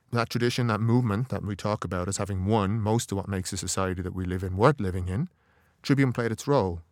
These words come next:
historically at all of those points. And so it is worth giving people who are coming into the left now, particularly those who don't have the connections back to the time when we had a mass left before, who feel a little bit, like, historically isolated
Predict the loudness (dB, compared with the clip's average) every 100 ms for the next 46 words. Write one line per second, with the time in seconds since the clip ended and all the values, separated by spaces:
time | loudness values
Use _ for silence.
0 | _ -6 -2 -2 -4 -6 -8 -8 -14 _
1 | -10 -6 -4 -6 -6 -6 -6 -10 _ _
2 | _ _ _ _ _ _ _ _ -4 -2
3 | 2 4 4 2 0 -4 0 0 0 0
4 | -4 -18 -20 _ -4 -2 -2 -4 -6 -6
5 | -4 -4 -4 -4 -2 -4 -6 -8 -6 -4
6 | -4 -4 -4 2 4 4 2 -2 _ _
7 | _ -12 -6 -4 0 0 2 0 -2 -2
8 | -2 -2 _ -2 2 2 2 0 -2 -4
9 | -6 -4 -4 -4 -6 -6 -8 -6 -4 -4
10 | -2 -4 -4 -4 -4 -4 -6 -8 -10 -10
11 | -6 -4 -4 -6 _ _ _ _ _ _
12 | -10 -4 0 0 2 0 0 -2 -4 -6
13 | -14 _ -8 -6 -2 0 0 -2 -4 -4
14 | -6 _ _ -4 2 2 2 2 0 -2